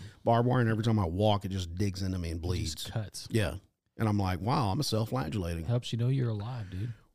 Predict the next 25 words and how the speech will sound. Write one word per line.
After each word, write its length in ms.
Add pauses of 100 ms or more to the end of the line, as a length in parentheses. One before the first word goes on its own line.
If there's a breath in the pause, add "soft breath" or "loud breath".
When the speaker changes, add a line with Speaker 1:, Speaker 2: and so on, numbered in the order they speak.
Speaker 1:
Well, 240
yeah. 300 (1160)
But, 400
um, 340
hey, 120
matter 240
of 60
fact, 220
we'll 100
probably 260
get 160
into 140
this 200
today. 440 (300)
Our, 240
our 120
topic 340
today 300
is 180
Israel. 600
So, 260
humongous, 480
pay 160
attention. 540 (240)
Speaker 2:
Yeah. 240